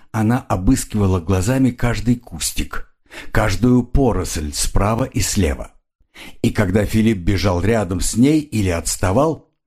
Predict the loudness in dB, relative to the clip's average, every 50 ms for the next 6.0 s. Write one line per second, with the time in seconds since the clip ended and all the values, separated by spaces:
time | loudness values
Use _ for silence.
0 | _ _ _ _ 0 2 2 4 4 4 2 4 4 4 2 0 -2 -2 -2 0
1 | 2 2 0 0 0 0 2 2 4 4 4 2 2 0 -2 -4 -2 -2 0 2
2 | 2 4 4 4 4 2 0 -2 -2 0 2 2 2 2 0 0 0 2 0 0
3 | 0 -2 -4 -6 -8 -8 -8 -8 -12 -12 -12 0 2 2 2 4 2 2 4 4
4 | 4 4 6 6 6 4 4 2 0 -2 -4 -6 -4 -2 0 0 0 0 0 0
5 | 2 2 4 4 4 4 4 2 0 -2 -2 -2 -4 -4 -4 -4 -6 -6 -12